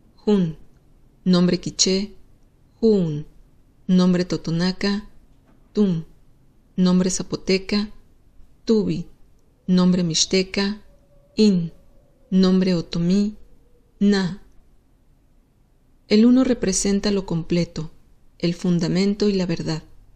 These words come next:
Favorece al aspecto positivo del signo al que acompaña y es neutral con el aspecto negativo.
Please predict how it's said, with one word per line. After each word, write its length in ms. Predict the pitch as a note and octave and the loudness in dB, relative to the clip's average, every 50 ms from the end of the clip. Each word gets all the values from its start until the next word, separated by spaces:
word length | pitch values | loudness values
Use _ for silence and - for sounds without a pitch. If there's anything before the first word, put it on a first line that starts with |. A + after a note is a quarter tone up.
| _ _ _ _ _ _ _ _ | _ _ _ _ _ _ _ _
Favorece 520 | G3 G3 G#3 G#3 G#3+ A#3 A#3+ - - C4+ | -4 -2 0 2 2 2 2 2 0 0
al 80 | C4 B3+ | 0 0
aspecto 480 | A#3+ - - - G3 - - G#3+ G#3+ | -2 -2 -2 -4 -4 -4 -4 -6 -4
positivo 520 | - G3 F#3 - F#3 - - F#3+ F#3 G3 F3+ | -2 -2 -2 -2 -2 -2 -2 0 0 0 0
del 160 | F3+ F3 F3 | 0 -2 -2
signo 380 | - - G3+ G3 G3 G3 G3 | -2 -2 0 0 0 0 -2
al 100 | F#3+ F#3 | -2 -4
que 80 | - F3 | -6 -8
acompaña 720 | E3 - E3 D#3+ D#3+ - - G3 G3+ G3+ G#3 G#3+ A3 - - - - - _ _ _ _ _ | -8 -6 -6 -8 -6 -4 -4 -2 0 0 0 -2 -4 -6 -10 -18 -20 -20 _ _ _ _ _
y 200 | - G3+ G3+ G#3+ | -2 2 4 6
es 180 | A3 A#3 A#3 A#3 | 4 4 4 4
neutral 520 | A#3 A3+ A3 G#3+ - - A3 A3+ A#3 A#3 | 4 4 2 0 -2 -2 0 0 0 0
con 160 | - A3+ A3 | 0 0 0
el 100 | G#3+ F#3+ | 0 0
aspecto 520 | F3 E3+ - - - F3+ E3+ - - F3 E3+ | 0 -2 -2 -4 -4 -6 -6 -4 -4 -4 -2
negativo. 640 | E3 D#3+ D#3 D#3 D3+ - - E3 D#3+ E3 E3+ D3 | -2 -2 -4 -6 -8 -8 -8 -8 -8 -8 -8 -12